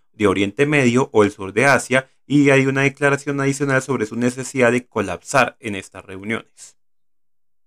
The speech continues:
El caballero de pelo largo que pasa al lado del narrador en el autobús pelea con Tyler en la siguiente escena de pelea. Los grupos de apoyo que el narrador ve en la lista son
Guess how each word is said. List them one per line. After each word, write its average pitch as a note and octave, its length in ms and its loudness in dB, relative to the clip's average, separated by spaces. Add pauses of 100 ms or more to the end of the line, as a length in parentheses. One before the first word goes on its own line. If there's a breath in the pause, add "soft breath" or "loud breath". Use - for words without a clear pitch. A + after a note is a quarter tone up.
(760)
El C3 140 -8
caballero C3 460 6
de F3+ 80 4
pelo B2+ 280 2
largo C#3+ 340 0
que - 140 -8
pasa G#2 320 -2
al B2 80 4
lado C3 200 6
del C3 100 0
narrador G#2+ 420 2
en G#2+ 120 2
el G#2+ 100 2
autobús A2 640 2
pelea F#2+ 380 0
con B2+ 200 0
Tyler A#2+ 440 0
en A#2 120 -4
la G2 100 2
siguiente G#2+ 540 -2
escena F#2 300 -8
de F2+ 100 -12
pelea. - 400 -14 (1900)
Los C#3 220 4
grupos D3+ 320 0
de E3+ 80 -6
apoyo A2+ 380 2
que - 80 -14
el G2 80 -6
narrador G2+ 500 0
ve B2+ 100 2
en C3 120 -2
la A#2+ 100 2
lista C#3+ 480 -2
son G#2 380 0